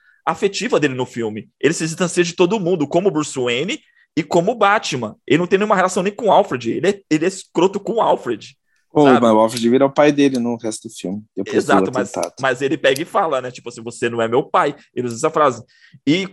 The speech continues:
Speaker 1: ela é a única re-, a relação afetiva mesmo, assim, uma conexão humana que ele tem no filme é com ela. Então aquela cena final, pra mim, é muito tipo assim: ele poderia largar tudo realmente e não, e, e ser, mas ele não, ele decide se-, se-,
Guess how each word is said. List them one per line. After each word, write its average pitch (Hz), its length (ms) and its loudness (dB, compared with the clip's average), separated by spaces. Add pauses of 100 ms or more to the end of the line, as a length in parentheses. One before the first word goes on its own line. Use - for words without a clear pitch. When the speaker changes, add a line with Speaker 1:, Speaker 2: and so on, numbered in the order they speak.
(140)
Speaker 1:
ela 170 480 6
é 147 80 6
a 156 60 6
única 226 460 0
re-, - 240 -4
a 156 120 2
relação 175 460 -2
afetiva 170 640 -4
mesmo, 127 260 0
assim, 139 140 -10
uma 165 120 -4
conexão 208 640 0
humana 147 760 -2
que 131 100 -4
ele 120 100 -4
tem 120 140 -2
no 113 120 -6
filme 127 460 -4
é 120 120 0
com 117 240 -4
ela. 107 280 -4 (220)
Então 139 160 -2
aquela 147 220 2
cena 156 240 -2
final, 147 320 0
pra 156 100 -4
mim, 156 160 -4 (240)
é 139 80 2
muito 165 240 0
tipo 180 220 -6
assim: 151 340 -8 (140)
ele 143 100 2
poderia 170 380 4
largar 170 300 2
tudo 175 280 0
realmente 170 540 -2
e 190 120 -4
não, 185 140 -2 (180)
e, 170 240 -8
e 156 80 -4
ser, 175 400 2 (280)
mas 135 160 0
ele 151 80 0
não, 147 120 4
ele 135 80 2
decide 135 320 -6
se-, - 280 -12
se-, - 240 -20